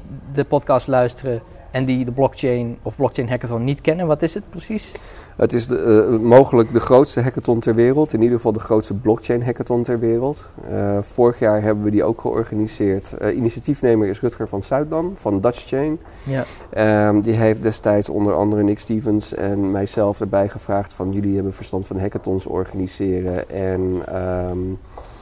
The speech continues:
Speaker 2: ik doe dat voor het eerst, dus kunnen jullie input leveren in hoe dat moet?" Er zijn nog wat andere mensen bij komen kijken die daaraan mee hebben geholpen. Eh, en hij heeft een heel mooi vast basisteam. En met dat team zijn we dat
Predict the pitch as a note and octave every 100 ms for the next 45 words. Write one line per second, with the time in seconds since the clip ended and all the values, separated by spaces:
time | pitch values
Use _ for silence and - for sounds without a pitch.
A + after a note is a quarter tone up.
0 | - - - C3 A#2 G#2 G2+ - G#2 -
1 | G2+ G2 G#2+ - G#2+ G2+ G2 F2 A2 A2
2 | A2+ G2+ G2 - G2 G2 F#2+ A2+ E3+ -
3 | - F#2 F2 - G#2 G2+ G2+ F#2+ F#2+ G2+
4 | G2 F#2 G2 F#2+ G2 G2 F#2 G2+ F#2+ F2+
5 | E2 F#2 F2+ F2+ F2+ F2 F2 F2 F#2+ A#2+
6 | - F#2 F#2 F2+ F2+ - - - - G#2
7 | G2 G2+ G2 G#2+ G2+ F#2+ F#2 - F#2+ G2
8 | F2+ G2 G2+ - - F2+ F2 - F#2 F#2
9 | F2+ F2+ G2+ G2 G#2 - A2 G2 F#2+ F#2
10 | - F#2 F#2 F#2 F#2 - -